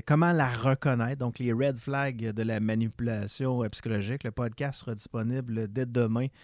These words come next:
euh, sur, euh, nos, euh, différents sites Internet. Pour les gens qui veulent te rejoindre, toi, parce que t'es une spécialiste du comportement humain, mais t'es aussi une éducatrice spécialisée, ils peuvent te rejoindre comment ?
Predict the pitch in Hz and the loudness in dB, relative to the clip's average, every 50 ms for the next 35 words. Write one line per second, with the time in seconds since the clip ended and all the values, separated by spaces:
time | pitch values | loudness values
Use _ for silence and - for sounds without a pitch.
0 | - - - - - - 95 98 95 - - - 135 127 127 113 113 110 104 107 | -20 -20 -20 -16 -8 -6 -4 -4 -4 -6 -8 -6 -4 -2 -2 0 0 0 0 0
1 | 110 107 107 104 98 92 92 98 - - 120 113 107 107 117 123 123 - - 131 | 0 0 0 0 -2 -2 -4 -6 -6 -6 -6 -4 -4 -4 -4 -4 -4 -6 -8 -8
2 | 120 - 110 107 - 117 101 101 123 165 202 - - - - - 151 170 175 170 | -6 -6 -6 -4 -4 -4 -2 -2 -2 -2 -2 -4 -10 -18 -8 -2 0 2 2 2
3 | 160 240 277 - - 160 151 165 180 180 - 170 156 147 143 143 139 131 139 139 | 2 0 -4 -4 -4 0 2 2 2 2 2 2 2 2 4 2 2 2 0 0
4 | 135 131 123 120 - 131 127 135 139 151 - 131 - - 123 - 120 - 131 123 | 0 0 -2 -4 -4 -4 -2 -2 -4 -4 -8 -10 -10 -10 -10 -10 -8 -6 -4 -4
5 | 123 - 139 127 - 135 139 151 143 139 - - 131 127 - 127 120 - 131 127 | -4 -6 -6 -6 -4 -4 -4 -4 -4 -4 -2 -2 -2 -2 -2 -4 -4 -2 -2 -2
6 | 131 131 131 135 143 156 170 170 143 117 - 120 - 127 123 120 - 139 135 127 | 0 -2 -2 -2 -2 -2 -2 -2 -4 -6 -6 -8 -8 -6 -8 -6 -4 -4 -2 -2
7 | 113 110 - 120 117 - 135 143 - - 123 - - 120 107 - 120 113 113 110 | -4 -2 -4 -6 -4 -4 -6 -8 -8 -8 -10 -6 -6 -6 -4 -2 -2 -2 -2 -2
8 | 113 131 156 170 - - - _ _ - - - 160 170 165 - 156 139 135 120 | -2 -2 -2 -4 -6 -10 -20 _ _ -8 -2 0 0 0 2 2 2 2 4 2
9 | 127 139 151 147 - 135 127 151 | 2 0 -2 -2 -2 -2 -2 -2